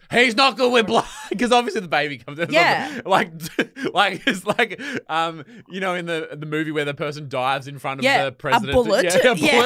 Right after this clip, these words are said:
Speaker 1: bullet. It's like this nurse just goes, "No!" <laughs> Launches across the table to, like, block the bloodied child. And so then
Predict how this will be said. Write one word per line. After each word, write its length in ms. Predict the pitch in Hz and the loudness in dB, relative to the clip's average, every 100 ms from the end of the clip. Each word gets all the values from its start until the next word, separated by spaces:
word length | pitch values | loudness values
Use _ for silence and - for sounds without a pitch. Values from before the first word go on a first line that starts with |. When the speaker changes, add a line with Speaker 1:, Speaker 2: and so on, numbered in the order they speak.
| 247 | 2
Speaker 1:
bullet. 220 | 302 - | 0 -2
It's 80 | 196 | -4
like 160 | 208 202 | -2 -2
this 160 | 170 | -4
nurse 240 | 190 202 202 | -2 -2 -4
just 140 | 214 | -4
goes, 180 | 233 226 | -2 -2
"No!" 800 | 254 294 339 359 370 403 392 381 | 0 2 6 6 6 6 6 6
<laughs> 600 | - 302 339 - 349 330 | 4 2 2 0 -4 -4
Launches 460 | 196 226 285 254 208 | 0 0 0 -2 -6
across 300 | 233 240 190 | -2 0 0
the 100 | 185 | -2
table 320 | 185 196 185 | -2 -2 -4
to, 240 | 233 - 170 | -10 -10 -2
like, 240 | 180 143 | 0 -2
block 480 | 147 156 160 165 - - | -6 -4 -4 -6 -12 -12
the 180 | 139 143 | -6 -6
bloodied 540 | 117 139 143 139 127 | -4 -4 -4 -6 -10
child. 260 | 107 143 139 - - | -6 -6 -8 -14 -12
And 140 | 139 | -10
so 100 | 143 | -6
then 260 | 147 151 | -4 -4